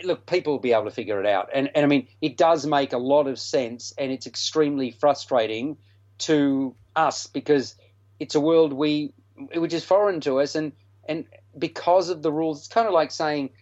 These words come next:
"Well, you know, these rules in a foreign country don't make sense to us." And, I mean, I, I sat there wringing my hands. The treatment of women is appalling. But again, centuries old, the way that this is done. The men are the dominant force.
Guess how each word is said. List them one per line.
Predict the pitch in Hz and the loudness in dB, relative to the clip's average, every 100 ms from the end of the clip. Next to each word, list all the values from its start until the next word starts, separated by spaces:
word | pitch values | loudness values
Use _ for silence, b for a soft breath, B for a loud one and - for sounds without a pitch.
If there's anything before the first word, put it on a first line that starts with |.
| _ | _
"Well, | - 160 151 151 _ - | 0 4 4 0 _ -12
you | |
know, | 139 131 _ _ | -8 -8 _ _
these | - 185 | -2 -2
rules | 139 147 127 | 0 -2 0
in | |
a | 123 | -2
foreign | - 139 123 | 2 2 2
country | 143 131 135 | -2 -2 0
don't | 127 127 | 0 0
make | 123 113 | -6 -4
sense | 139 127 - | -4 -4 -6
to | 104 | -10
us." | - - - _ - | -8 -14 -16 _ -6
And, | 147 160 - - 156 - | -4 -4 -6 -14 -14 -10
I | 170 | -2
mean, | 175 | 2
I, | 165 - - | 2 2 0
I | 170 | 0
sat | - 175 - | 2 0 4
there | 160 | 4
wringing | 156 175 170 165 | 4 2 0 0
my | 160 | 2
hands. | 156 190 131 92 - - b | 2 0 0 -4 -16 -20 b
The | - | -4
treatment | - 214 214 165 143 | 0 2 0 0 -2
of | |
women | 123 143 139 | 2 2 0
is | 156 | -4
appalling. | 160 - 202 170 101 - _ _ _ _ _ - | -6 -2 -2 0 -4 -8 _ _ _ _ _ 0
But | 160 - - | 0 0 -8
again, | 151 180 147 190 190 _ - | 0 2 2 0 -8 _ -10
centuries | - 190 185 - 190 156 | 0 0 0 -4 -4 2
old, | 139 143 160 143 | 4 6 4 2
the | 151 | 2
way | 160 165 | 4 4
that | 156 | 0
this | 175 - | -10 -12
is | 160 | -6
done. | 208 190 117 b b | -2 -2 -6 b b
The | 151 | -6
men | 151 180 180 | 0 2 2
are | 175 | 0
the | 160 | -4
dominant | 123 160 160 160 160 | 0 2 2 -2 -8
force. | - 185 143 - - - | -6 -4 -4 -4 -8 -10